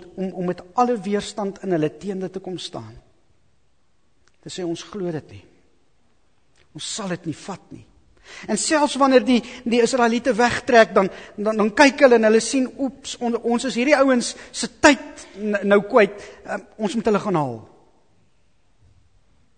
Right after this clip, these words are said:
Gryp hulle weer terug en besluit hulle om, om eie planne te maak. Soos baie van ons.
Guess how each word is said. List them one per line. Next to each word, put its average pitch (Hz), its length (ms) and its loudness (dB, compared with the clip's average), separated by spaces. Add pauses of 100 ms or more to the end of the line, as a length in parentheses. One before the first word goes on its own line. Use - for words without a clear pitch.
(720)
Gryp 220 300 -4
hulle 196 120 0
weer 180 220 -2
terug 185 220 -8
en 156 100 -4
besluit 175 340 -6
hulle 175 220 0
om, 143 60 -6 (400)
om 170 180 -6
eie 185 180 -2
planne 156 520 -4
te 139 100 -12
maak. - 480 -18 (840)
Soos - 260 -16
baie 156 240 -2
van 170 160 -6
ons. 139 560 -12